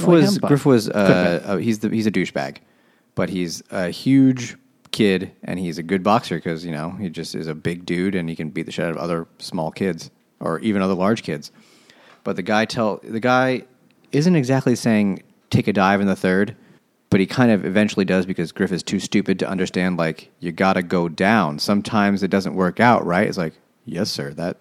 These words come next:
Speaker 2: sometimes it doesn't." Like, sometimes you have to,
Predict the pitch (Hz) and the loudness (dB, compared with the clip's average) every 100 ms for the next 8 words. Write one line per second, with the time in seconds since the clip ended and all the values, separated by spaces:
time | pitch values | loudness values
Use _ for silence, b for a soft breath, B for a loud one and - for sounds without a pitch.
0 | - - 85 95 101 107 110 90 80 82 | -14 -12 -6 -2 0 2 2 0 -2 -8
1 | B B B B - 98 107 110 107 104 | B B B B -4 0 2 6 6 6
2 | 98 95 92 101 - 90 85 | 2 -2 0 0 0 0 0